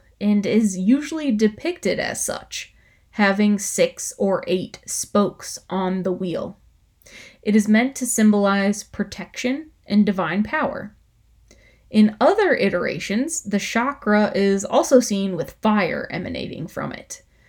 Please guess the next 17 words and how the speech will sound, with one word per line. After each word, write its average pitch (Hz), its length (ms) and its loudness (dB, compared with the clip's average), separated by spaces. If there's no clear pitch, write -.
which 202 280 -2
might 254 500 2
be 370 160 4
a 320 40 0
nod 208 580 2
to - 280 -2
it 214 200 0
having 196 480 -2
been 185 360 -4
a 180 120 -6
symbol 240 480 0
of 190 100 0
the - 80 -8
sun 233 460 -4
at - 160 -10
some - 180 -8
point. - 300 -16